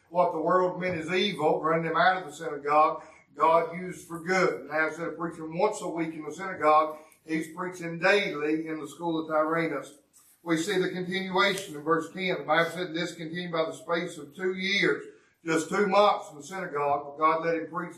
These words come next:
every day for two years in the school of one Tyrannus.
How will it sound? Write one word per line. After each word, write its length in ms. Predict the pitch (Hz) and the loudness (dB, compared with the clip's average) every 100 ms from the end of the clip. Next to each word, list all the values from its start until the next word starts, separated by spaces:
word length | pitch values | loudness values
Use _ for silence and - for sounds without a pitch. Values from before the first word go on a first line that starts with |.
| 180 | -2
every 480 | 196 208 208 202 - | 0 0 0 -2 2
day 400 | 190 160 151 147 | 4 4 2 -4
for 140 | 143 | -8
two 260 | - 202 214 | -6 -2 -2
years 580 | 202 208 170 143 151 147 - - _ 170 | 0 -2 2 2 0 -2 -10 -20 _ -4
in 240 | 165 170 | 0 0
the 60 | 156 | 0
school 420 | - 170 165 156 | -4 0 0 0
of 60 | 143 | -2
one 220 | 156 156 | -4 0
Tyrannus. 680 | 156 151 151 151 139 131 | 2 2 2 -2 -4 -8